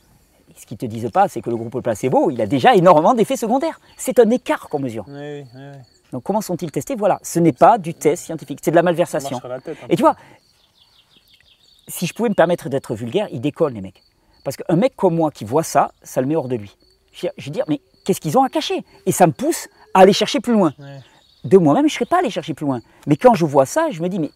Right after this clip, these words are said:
Speaker 1: c'est,
Speaker 2: En même temps,
Speaker 1: c'est
Speaker 2: ils ont pas trop le choix de faire ça, parce que s'ils font le, s'ils font leurs expériences avec vraiment un placebo,
Speaker 1: Ah,
Speaker 2: ou autre,
Speaker 1: mais, mais, enfin,
Speaker 2: ah, c'est, enfin, c'est là où vraiment ils
Speaker 1: eh ben alors, c'est qu'il y a un problème.
Speaker 2: Ouais,
Speaker 1: C'est qu'il y a
Speaker 2: voilà,
Speaker 1: vraiment un
Speaker 2: c'est
Speaker 1: problème.
Speaker 2: ça.
Speaker 1: Et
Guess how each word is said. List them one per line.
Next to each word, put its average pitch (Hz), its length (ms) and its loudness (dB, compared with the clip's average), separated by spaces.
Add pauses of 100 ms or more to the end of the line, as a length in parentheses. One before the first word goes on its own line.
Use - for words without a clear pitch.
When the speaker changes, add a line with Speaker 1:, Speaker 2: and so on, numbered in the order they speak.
Speaker 1:
c'est, - 180 -18
Speaker 2:
En - 20 -20 (180)
même 139 40 -12
temps, - 80 -6
Speaker 1:
c'est - 60 -4
Speaker 2:
ils 131 60 -8
ont 151 40 -10
pas 135 100 -8
trop 127 120 -14
le 120 60 -14
choix 143 140 -10
de 131 160 -14
faire 139 180 -10
ça, 190 100 -6
parce 139 120 -12
que 127 80 -18
s'ils 139 160 -18
font 143 160 -12
le, 131 340 -12
s'ils 156 240 -14
font 156 160 -12
leurs 131 360 -8
expériences 147 340 -12
avec 123 180 -14
vraiment 131 800 -8
un 120 40 -12
placebo, 135 440 -6
Speaker 1:
Ah, 208 540 8
Speaker 2:
ou 139 80 2
autre, 147 80 -20
Speaker 1:
mais, 196 140 6
mais, 220 160 8
enfin, 180 140 8
Speaker 2:
ah, 170 80 2
c'est, - 200 -20
enfin, 127 140 -12
c'est 139 140 -10
là 165 200 2
où 143 100 -4
vraiment 143 380 -6
ils 143 220 -10
Speaker 1:
eh 190 120 -2
ben 175 120 6
alors, 160 160 2
c'est - 80 -6
qu'il - 80 -4
y 151 40 4
a 147 40 4
un - 20 2
problème. 160 300 4
Speaker 2:
Ouais, - 380 -14
Speaker 1:
C'est 170 80 2
qu'il - 100 0
y - 20 8
a 135 40 4
Speaker 2:
voilà, 123 60 0
Speaker 1:
vraiment 156 160 2
un 247 40 2
Speaker 2:
c'est 185 60 -2
Speaker 1:
problème. 170 400 0 (420)
Speaker 2:
ça. 131 40 -14
Speaker 1:
Et 107 320 -16